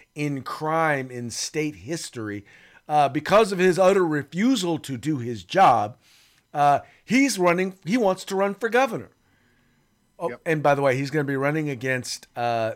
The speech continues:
Speaker 1: the superintendent of public instruction, who is the mo-, who has seen the single most failure of public education in the entire country. Well, I, I take that back. Baltimore schools are probably worse,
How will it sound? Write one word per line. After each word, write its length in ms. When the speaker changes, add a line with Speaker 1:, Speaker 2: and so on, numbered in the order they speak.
Speaker 1:
the 200
superintendent 680
of 80
public 320
instruction, 720
who 180
is 220
the 140
mo-, 120
who 180
has 140
seen 300
the 140
single 500
most 360
failure 540
of 140
public 280
education 640
in 160
the 160
entire 420
country. 560
Well, 120
I, 240
I 40
take 220
that 140
back. 200
Baltimore 420
schools 300
are 40
probably 520
worse, 460